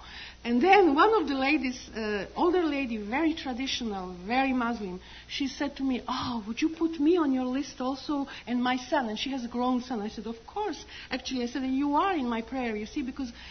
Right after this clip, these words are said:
I mean, when I do pray, and I do pray, <laughs> then I said, 'All of the refugees that I have met, that I have helped, and the ones that I haven't,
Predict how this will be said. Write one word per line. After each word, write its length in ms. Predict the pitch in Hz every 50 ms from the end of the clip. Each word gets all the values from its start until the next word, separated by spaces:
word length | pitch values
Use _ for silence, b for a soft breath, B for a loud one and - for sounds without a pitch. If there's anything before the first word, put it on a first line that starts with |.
| B B B B B - -
I 100 | 254 269
mean, 220 | 269 269 262 247 247
when 120 | 240 240
I 140 | 247 247 262
do 260 | 226 202 269 285 302 294 - -
pray, 280 | 262 226 214 208 233
and 160 | 220 208 208
I 200 | 190 190 185 180 - - - -
do 140 | - 220 247
pray, 420 | 240 - 320 262 247 277 339 349 330 B B
<laughs> 180 | B B B -
then 140 | 254 247 254
I 100 | 247 240
said, 240 | 240 - 262 233 - - -
'All 320 | 247 285 302 320 320 311
of 140 | 294 277 254
the 80 | 294
refugees 480 | 285 294 294 285 - - 233 214 226 208
that 140 | 226 233 247
I 80 | 247
have 160 | 262 240 277 262
met, 400 | 269 269 294 285 247 233 233 240
that 240 | 233 196 214 226
I 80 | 240 247
have 160 | 247 269 262
helped, 340 | 233 - 277 285 277 277 -
and 140 | 247 233 247
the 80 | 247 262
ones 100 | 277 254
that 100 | 262 254
I 60 | 254
haven't, 480 | 240 240 254 277 277 240 220 202 202